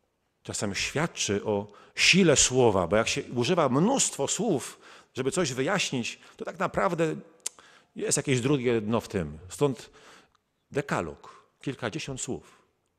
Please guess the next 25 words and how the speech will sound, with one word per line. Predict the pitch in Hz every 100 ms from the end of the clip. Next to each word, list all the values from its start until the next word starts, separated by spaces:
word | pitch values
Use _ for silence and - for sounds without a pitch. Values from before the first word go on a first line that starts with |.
| _ _ _
Coś | - 160 -
przez | - 135 104 110
wieki, | 104 127 190 190 104
przez | - 107 -
tysiące | - - 165 190 151
lat | 127 160 139
niezmiennego | 151 135 156 151 147 151 160 143
jest | 131 113
ważne. | 101 104 - - - _ _ _ _ _ _ _ _ _ _ _ _ - - -
Deklaracja | 104 110 185 208 190
niepodległości | 160 143 123 120 180 -
Stanów | - 170
Zjednoczonych | 143 135 131 160
to | 151
jest | 139 -
kilkaset | 143 - 143 - 92
słów. | - 87 76 - _ _ _ _ _ _ _ _ _ _ _ _ _ _ _ _ _ _ _ _ - - _ _
A | -
ponoć | 131 127
dyrektywa | 95 123 107 170 139 123
o | 101
transporcie | 117 117 - 143 139 117
cukierków | 123 139 131 113
karmelkowych | - 117 117 113 123 107
w | 92